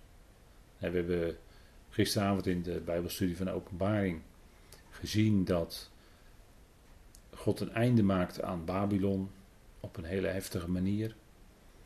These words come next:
En dat, en dan staat er ook zo bij dat die vrouw, die, eh, hè, die, die stad wordt dan,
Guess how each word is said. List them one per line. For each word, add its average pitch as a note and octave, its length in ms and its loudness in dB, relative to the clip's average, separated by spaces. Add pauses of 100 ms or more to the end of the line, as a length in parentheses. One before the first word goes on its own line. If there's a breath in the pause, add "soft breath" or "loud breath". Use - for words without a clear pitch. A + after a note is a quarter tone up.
(460 soft breath)
En F2 480 -2
dat, F2 280 -6 (400)
en F2+ 320 -6
dan F2+ 200 -4
staat G2 320 -2
er F2+ 100 -6
ook F#2+ 160 -4
zo F2 160 -2
bij G2+ 400 4
dat F#2+ 240 0
die F2 220 -2
vrouw, G#2 440 6
die, F2 400 -4
eh, - 180 -8
hè, G2 220 -6 (680)
die, F2+ 300 -10
die F2 140 -10
stad - 280 2
wordt F2 340 -4
dan, F2 360 -6